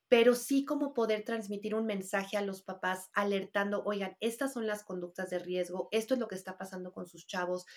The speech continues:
y si ustedes ven esto, ojo, o sea, no es normal". Y entre más rápido, y esto es un criterio muy importante, en el tratamiento de los trastornos de la alimentación, entre más rápido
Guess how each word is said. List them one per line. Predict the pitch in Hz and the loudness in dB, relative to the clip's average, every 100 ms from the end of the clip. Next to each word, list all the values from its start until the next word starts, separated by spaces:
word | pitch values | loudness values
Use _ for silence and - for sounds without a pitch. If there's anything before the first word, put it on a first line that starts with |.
| - - | -18 -2
y | 240 | 0
si | 240 | 0
ustedes | 233 262 254 269 | 2 4 6 4
ven | 240 226 | 4 2
esto, | 208 202 220 - | 0 -2 -2 4
ojo, | 254 254 185 - | 4 4 -4 -4
o | 196 | -2
sea, | 220 202 | -2 0
no | 214 233 254 | 0 2 2
es | 262 262 | 2 2
normal". | 247 226 311 370 - _ _ _ _ | 0 -2 -6 -6 -10 _ _ _ _
Y | - 233 | 0 4
entre | 233 233 233 226 | 4 4 2 2
más | 226 240 262 269 | 4 4 4 4
rápido, | 262 233 - 220 | 6 4 4 0
y | 208 | 0
esto | 208 220 | -2 -6
es | 214 | -8
un | 214 202 | -8 -6
criterio | 208 208 196 196 | -4 -2 0 0
muy | 190 190 | -2 -6
importante, | 180 185 - 175 170 _ _ _ _ | -6 -8 -6 -8 -8 _ _ _ _
en | - 226 | 0 2
el | 220 | 4
tratamiento | 226 226 240 262 302 | 2 4 2 4 2
de | |
los | 226 - | 2 0
trastornos | 196 - 208 208 202 | -4 -2 -4 -2 -2
de | 190 | -2
la | |
alimentación, | 180 180 175 180 - 196 202 - | -2 -4 -4 -6 -8 -6 -6 0
entre | 226 220 247 | 0 4 4
más | 247 277 330 349 - | 6 4 4 2 -6
rápido | 202 214 208 - 165 - - | -2 0 0 -2 -10 -10 -14